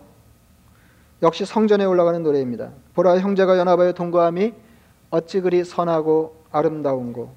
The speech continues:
머리에 있는 보배로운 기름이 수염, 곧 아론의 수염에 흘러서 그의 어깨까지 내린 같고 헐몬의 이슬이 시온의 산들에 내린 같도다. 거기서 여호와께서 복을 명령하셨나니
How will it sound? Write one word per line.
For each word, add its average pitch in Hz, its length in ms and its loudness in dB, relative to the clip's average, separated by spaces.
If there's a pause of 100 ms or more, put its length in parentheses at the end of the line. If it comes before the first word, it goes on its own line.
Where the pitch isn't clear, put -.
머리에 175 320 2
있는 180 220 -2
보배로운 175 480 2
기름이 175 320 0
수염, 175 460 0
곧 175 280 -2
아론의 175 380 2
수염에 180 300 0
흘러서 175 540 0
그의 180 240 0
어깨까지 185 520 0
내린 180 240 -2
같고 127 480 -8 (640)
헐몬의 220 420 4
이슬이 196 380 0 (180)
시온의 190 540 0
산들에 170 520 0 (100)
내린 156 280 -2
같도다. 127 380 -8 (800)
거기서 175 320 2
여호와께서 175 540 4
복을 196 320 2
명령하셨나니 156 920 -6